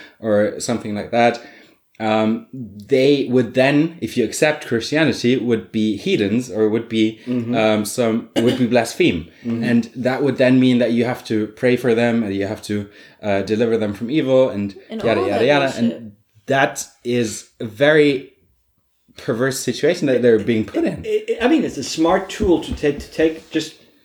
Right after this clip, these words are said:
Speaker 2: from a very outside objective
Speaker 1: Yeah, yeah.
Speaker 2: a-, as, as a s-, as
Speaker 3: Yeah, it,
Speaker 2: slavers.
Speaker 3: it,
Speaker 2: It's
Speaker 3: it's
Speaker 2: a
Speaker 3: smart.
Speaker 2: very smart tool. You
Speaker 3: Totally.
Speaker 2: take these
Speaker 1: Absolutely.
Speaker 3: Totally.
Speaker 1: Sure, sure.
Speaker 2: Take them out of that country and then give them a reason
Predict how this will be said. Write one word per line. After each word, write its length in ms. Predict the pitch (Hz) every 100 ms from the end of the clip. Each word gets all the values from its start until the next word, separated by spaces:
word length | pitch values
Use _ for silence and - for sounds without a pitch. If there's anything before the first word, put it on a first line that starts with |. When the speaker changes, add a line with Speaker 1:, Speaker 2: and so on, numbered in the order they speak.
| _ - _ _ _
Speaker 2:
from 260 | - 113
a 40 | 101
very 400 | 120 131 127 -
outside 580 | 123 127 - 127 113 110
objective 640 | 113 107 117 113 113 113
Speaker 1:
Yeah, 140 | 113 95 -
yeah. 120 | 101 -
Speaker 2:
a-, 260 | 131 143 120
as, 220 | 117 -
as 200 | 123 113
a 20 | 113
s-, 340 | - - - _ _ _ _ _
as 240 | 127 120 214
Speaker 3:
Yeah, 100 | 523
it, 40 |
Speaker 2:
slavers. 600 | - 160 185 147 127 110
Speaker 3:
it, 60 | -
Speaker 2:
It's 120 | -
Speaker 3:
it's 100 | 131
Speaker 2:
a 40 | -
Speaker 3:
smart. 80 | 180
Speaker 2:
very 220 | 185 165
smart 480 | - 170 160 156 -
tool. 280 | 180 131
You 60 | 113
Speaker 3:
Totally. 280 | 120 - -
Speaker 2:
take 80 | -
these 120 | 240
Speaker 1:
Absolutely. 300 | 302 392 330
Speaker 3:
Totally. 460 | 349 571 - 262 - -
Speaker 1:
Sure, 180 | 214
sure. 80 | - -
Speaker 2:
Take 220 | 196 226
them 100 | 233
out 120 | 208
of 40 | 202
that 140 | 196
country 500 | 180 160 156 151 160 - _
and 160 | 151 143
then 240 | 180 165
give 260 | 185 240 226
them 140 | 190
a 60 | 160
reason 760 | 147 202 190 151 151 170 196